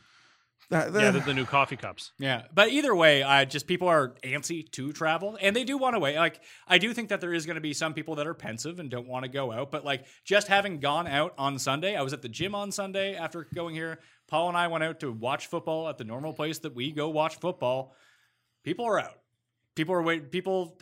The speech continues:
Speaker 3: are not necessarily here treating it like it's, like, over.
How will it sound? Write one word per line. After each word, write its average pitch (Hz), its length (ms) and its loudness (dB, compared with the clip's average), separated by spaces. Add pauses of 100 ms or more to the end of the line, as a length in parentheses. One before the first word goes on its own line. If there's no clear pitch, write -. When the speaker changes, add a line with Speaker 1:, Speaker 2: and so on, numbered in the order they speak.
(120)
Speaker 3:
are 175 120 0
not 185 160 4
necessarily 175 420 -2
here 180 320 -2
treating 139 300 -4
it 135 120 -6
like 127 140 -6
it's, 120 140 -10
like, 110 280 -12
over. 240 520 -4